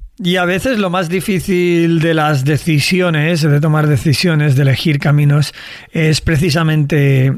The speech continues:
hacerlo. Es decir, em, en lugar de estarse todo el día pensando si lo hago o si no,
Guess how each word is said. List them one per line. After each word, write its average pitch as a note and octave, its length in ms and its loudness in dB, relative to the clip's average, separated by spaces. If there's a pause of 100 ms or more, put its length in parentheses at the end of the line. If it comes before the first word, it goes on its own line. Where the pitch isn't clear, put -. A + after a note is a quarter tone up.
(120)
hacerlo. F3+ 520 -2 (520)
Es F#3 140 -2
decir, D#3 580 -4
em, C#3+ 380 -6 (160)
en D#3+ 120 -2
lugar D3+ 280 0
de D#3+ 60 0
estarse D#3 400 0
todo D#3 200 0
el D#3 80 2
día D#3+ 160 0
pensando D3+ 400 0
si - 160 0
lo C#3 160 2
hago D3+ 220 2
o C#3 80 2
si D3+ 160 0
no, D3 320 0